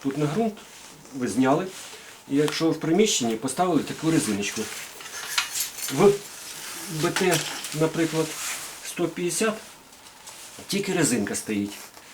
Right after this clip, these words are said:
Бачите, тільки резинка, вона не регулюється. В Б Т двісті п'ятдесят с-, стоїть резинка, і вона ще крутиться вверх-вниз.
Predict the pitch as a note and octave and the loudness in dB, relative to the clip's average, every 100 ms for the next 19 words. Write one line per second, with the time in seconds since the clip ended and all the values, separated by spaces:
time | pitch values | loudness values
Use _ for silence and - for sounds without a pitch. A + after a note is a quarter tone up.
0 | - - - D#3+ - A2+ F#3 F3 D3 A2+ | -20 -18 -4 -2 -2 -4 -4 0 2 2
1 | B2 A#2+ F3 C#3+ C#3 D#3+ D3 D3 A2+ G2+ | 0 2 4 6 8 6 6 6 6 2
2 | - A#2+ - - - - - - - - | 0 -2 -2 -4 -4 -4 2 4 6 4
3 | - - C#3 E3 - - - - - - | 4 4 6 6 6 -6 -12 -12 -12 -8
4 | A#2+ D#3+ D#3+ A#2 D3 G#3+ - - B2 A2+ | 2 4 6 6 6 4 4 4 2 2
5 | G2+ - - - - - - - - - | -2 -8 -20 -20 -18 -10 -10 -10 -10 0
6 | D3 D3+ - - B2+ A2 F3+ G#3+ A2+ - | 6 8 6 4 0 6 6 6 2 2
7 | - - C#3 B2+ C#3+ F3 - - C#3 - | 2 2 4 8 10 10 8 6 6 6
8 | - - - - - - D3 C#3+ C3 - | 0 -4 -2 -2 -2 6 8 8 6 4
9 | A2+ A2 C#3+ C#3+ A2+ G#2+ | 4 6 4 4 2 0